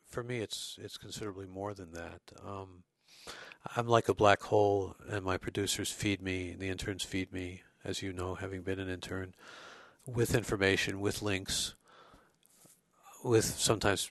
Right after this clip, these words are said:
really useful and, and thorough pre-interviews. And what I do is, uh, due diligence. I mean, I, I absorb as much as I can. I learn as much as I can, more than I probably need.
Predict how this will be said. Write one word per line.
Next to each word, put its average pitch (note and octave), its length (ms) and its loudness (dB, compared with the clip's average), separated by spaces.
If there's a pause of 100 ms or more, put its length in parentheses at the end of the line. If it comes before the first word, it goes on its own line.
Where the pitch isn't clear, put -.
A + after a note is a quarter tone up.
(140)
really G2+ 360 2 (360)
useful G#2 540 2
and, E2+ 280 -8
and F2+ 420 -6
thorough G2+ 340 4
pre-interviews. F#2 800 -2 (160)
And G#2+ 380 -4 (840)
what B2+ 280 6
I G3+ 100 10
do F3 260 8
is, - 380 4
uh, D3+ 120 4
due D#3+ 180 4
diligence. D#3+ 640 4
I G2 40 0
mean, G2+ 220 -2
I, G#2+ 140 0 (160)
I G#2 560 0
absorb A#2 420 4
as G#2 140 -4
much A2 200 -2
as G#2 100 0
I G#2+ 80 2
can. C#3+ 340 2
I F2+ 60 6
learn A#2+ 220 2
as G#2+ 140 -4
much F#2 140 -4
as - 80 -4
I F#2 80 0
can, G2+ 180 -4
more D3+ 220 6
than A#2+ 80 2
I G#2 80 4
probably F#2+ 400 6
need. C3+ 380 2